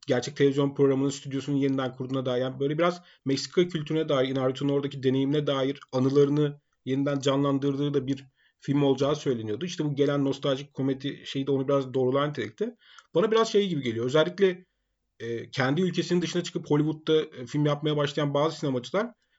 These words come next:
belli bir noktada böyle, e, sinema paradisovari bir şekilde ülkelerine dönüp biraz daha nostaljik ve biraz daha aslında memleketlerini, e,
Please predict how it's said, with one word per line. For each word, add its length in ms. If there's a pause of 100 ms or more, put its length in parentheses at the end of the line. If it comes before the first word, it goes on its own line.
(120)
belli 260
bir 80
noktada 420
böyle, 240
e, 320
sinema 340
paradisovari 680
bir 40
şekilde 600 (280)
ülkelerine 460
dönüp 240
biraz 280
daha 220
nostaljik 600
ve 140
biraz 260
daha 140
aslında 480 (380)
memleketlerini, 800
e, 480